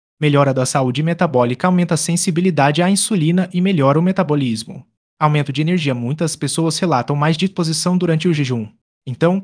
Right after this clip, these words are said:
se você está buscando um jeito de emagrecer e ainda dá um chega pra lá nas inflamações, o jejum intermitente pode ser a resposta que você estava procurando.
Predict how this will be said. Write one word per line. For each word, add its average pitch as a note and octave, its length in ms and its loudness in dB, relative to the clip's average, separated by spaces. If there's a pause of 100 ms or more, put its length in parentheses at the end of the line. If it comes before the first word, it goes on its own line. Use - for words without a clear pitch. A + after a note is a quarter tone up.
(120)
se - 140 -6
você C#3 240 0
está F3+ 220 0
buscando G3 460 0
um G3 80 6
jeito F#3 260 2
de D#3 100 -2
emagrecer F3 800 0
e F#3 100 2
ainda G#3+ 240 4
dá E3 160 4
um F#3+ 100 4
chega G#3 320 0
pra G3 160 -2
lá E3+ 200 2
nas E3 180 0
inflamações, D3+ 800 -2 (220)
o F3+ 100 2
jejum D#3 280 2
intermitente G3+ 640 0
pode G#3 300 0
ser G3+ 200 -2
a E3 40 2
resposta D#3 560 -2
que F3+ 120 -4
você E3+ 220 0
estava F#3 400 0
procurando. D3+ 760 -4